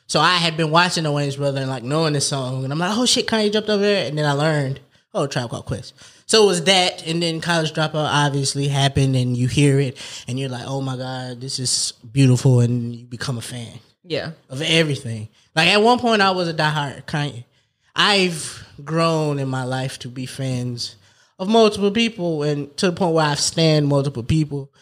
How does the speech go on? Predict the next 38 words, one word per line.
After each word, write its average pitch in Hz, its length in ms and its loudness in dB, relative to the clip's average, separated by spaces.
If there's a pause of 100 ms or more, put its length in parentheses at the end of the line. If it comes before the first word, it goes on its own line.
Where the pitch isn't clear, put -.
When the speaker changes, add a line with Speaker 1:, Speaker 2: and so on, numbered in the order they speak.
(200)
Speaker 1:
People 156 240 0
don't 143 160 0
like 135 260 -2
to 131 60 -8
let 131 200 -4
me 131 100 -6
live 131 180 -4
it 127 80 -6
down, 151 300 -4
but 190 100 -4
whatever. 147 400 2 (580)
I, 233 340 4
at 208 80 4
one 214 180 4
time, 202 340 4
was 185 140 0
a 180 40 0
part 175 300 0
of 160 60 -4
this 151 140 -4
Kanye 135 380 0
stan. 101 340 -8 (320)
Speaker 2:
Mm-hmm. 165 260 -8 (160)
Speaker 1:
Everything 180 380 0
he 175 100 4
did 160 440 2 (200)
was 135 160 -6
glorious. 143 680 4
It 117 60 -4
was 123 120 -4
amazing. 131 640 -2 (420)
Uh, 127 200 0
Graduation 147 880 2
was 131 160 0
at 135 140 -4
the 135 60 -4
point 139 340 -4
where 120 440 -2